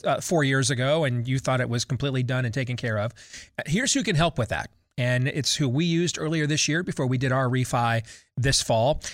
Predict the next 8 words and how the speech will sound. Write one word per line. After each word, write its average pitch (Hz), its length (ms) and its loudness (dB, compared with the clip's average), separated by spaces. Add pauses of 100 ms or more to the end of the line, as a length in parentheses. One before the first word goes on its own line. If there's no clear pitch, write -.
(100)
because 165 300 2 (100)
Scoremaster 202 760 2
takes 156 320 2
all 180 260 6
of 185 120 2
your 196 260 4
information 123 800 -2
and, 135 260 0